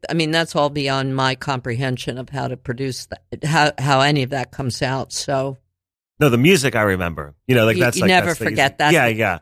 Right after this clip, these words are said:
Speaker 1: That
Speaker 2: That's the, the, the, yeah, because the hard part really, I think, is, like, the singing, because you have all the, the words, but then you're also, you're not just singing the words, but you're trying to perform it, you know, and kind of, like,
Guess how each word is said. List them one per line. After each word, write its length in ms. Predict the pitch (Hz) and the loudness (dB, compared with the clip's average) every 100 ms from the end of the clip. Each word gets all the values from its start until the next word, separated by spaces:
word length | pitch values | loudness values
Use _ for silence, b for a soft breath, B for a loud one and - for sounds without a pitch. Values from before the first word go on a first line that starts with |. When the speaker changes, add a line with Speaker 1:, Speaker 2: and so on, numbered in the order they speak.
| - | -6
Speaker 1:
That 300 | 151 156 - | -4 -4 0
Speaker 2:
That's 260 | 123 - - - | 0 0 -14 0
the, 140 | 170 | 0
the, 160 | 160 180 | 2 0
the, 160 | 143 160 | 0 2
yeah, 140 | 147 | 0
because 180 | 117 165 | -2 -8
the 80 | 156 | -10
hard 320 | 135 233 240 | 0 0 0
part 220 | 196 156 | 0 2
really, 240 | 135 131 120 | 2 0 0
I 80 | |
think, 220 | 113 127 123 | -2 -4 -4
is, 140 | 123 | -2
like, 120 | 127 110 | -2 -2
the 60 | |
singing, 480 | 110 - 175 131 104 | -6 -2 0 2 0
because 400 | 113 - 131 117 - _ - | -4 -2 -4 -4 -10 _ -4
you 100 | 147 | 0
have 100 | 143 | 2
all 160 | 151 156 | 2 0
the, 120 | 135 | -4
the 180 | 131 127 | -8 -8
words, 600 | 113 160 135 104 98 - | 0 2 2 0 -4 -8
but 120 | 139 | 0
then 120 | 147 | 0
you're 120 | 139 | 2
also, 560 | 139 143 139 139 120 110 _ - | 0 -2 -2 -4 -4 -6 _ -6
you're 120 | 151 | -2
not 160 | 156 | -2
just 240 | - 131 - | -2 -6 -4
singing 300 | 170 160 143 | -2 -2 0
the 100 | 120 | 0
words, 320 | 120 110 101 | 0 -2 -4
but 100 | 131 | -8
you're 120 | 127 | -6
trying 340 | - 135 123 120 | -4 0 0 -2
to 100 | 113 | -10
perform 580 | _ 107 - 143 135 104 | _ -14 0 2 2 0
it, 180 | 73 _ _ _ - | -10 _ _ _ 0
you 120 | 147 | 4
know, 180 | 135 127 | 4 2
and 120 | 120 | 0
kind 260 | 127 127 | 0 0
of, 140 | 127 113 | 0 0
like, 360 | 120 113 - | -2 -2 -8